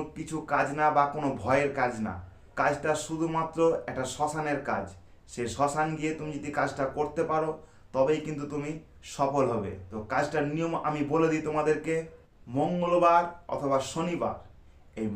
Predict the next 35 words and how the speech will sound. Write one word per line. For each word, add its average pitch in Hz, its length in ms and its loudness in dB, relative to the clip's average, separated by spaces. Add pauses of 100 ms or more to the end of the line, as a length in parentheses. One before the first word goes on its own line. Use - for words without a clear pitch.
মঙ্গলবার 160 540 2
শনিবার 160 560 2
দেখে 156 260 -2
তোমাকে 147 380 -4
যেতে 147 140 -4
হবে 143 240 0
শ্মশানে। 135 500 -2 (640)
আর 98 160 -6
সেই 175 360 4
শ্মশানে 180 380 0
যেতে 160 180 -2
হবে 160 300 2 (260)
যেখানে 151 500 -4
ইলেকট্রিক 185 640 2
চুল্লি 170 360 2
নেই। 113 380 -2 (160)
এই 104 120 -8 (140)
বৈদ্যুতিক 185 560 4 (100)
চুল্লিতে 185 480 4
কিন্তু 175 280 0 (300)
কাজ 135 200 4 (120)
হবে 135 220 4
না, 95 320 -4
যেখানে 135 300 -4 (160)
কাঠ 165 240 4 (120)
কুটো 165 300 -2
দিয়ে 156 220 -2 (560)
পোড়ানো 143 380 4
হয় 135 200 6
বডিকে, 123 420 0 (580)
সেই 165 360 0
জায়গায় 147 400 4
তোমাকে 143 300 -2
যেতে 131 220 -4
হবে। 101 320 -2